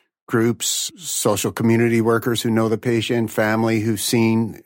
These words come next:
any deterioration, glean this information from often many sources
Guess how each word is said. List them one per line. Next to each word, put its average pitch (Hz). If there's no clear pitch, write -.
any 113
deterioration, 110
glean 120
this 123
information 110
from 117
often 110
many 110
sources 110